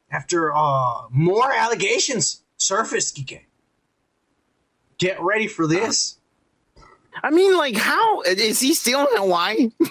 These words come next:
Speaker 1: No, he's on the run.
Speaker 2: Like
Speaker 1: He's on the run.
Speaker 2: Okay.
Speaker 1: City to, nobody can trace him. He deleted his social media accounts.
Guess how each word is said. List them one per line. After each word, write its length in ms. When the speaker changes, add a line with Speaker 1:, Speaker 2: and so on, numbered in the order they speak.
Speaker 1:
No, 120
he's 180
on 120
the 100
run. 340
Speaker 2:
Like 300
Speaker 1:
He's 180
on 160
the 80
run. 420
Speaker 2:
Okay. 240
Speaker 1:
City 340
to, 280
nobody 260
can 160
trace 340
him. 100
He 120
deleted 320
his 160
social 280
media 220
accounts. 460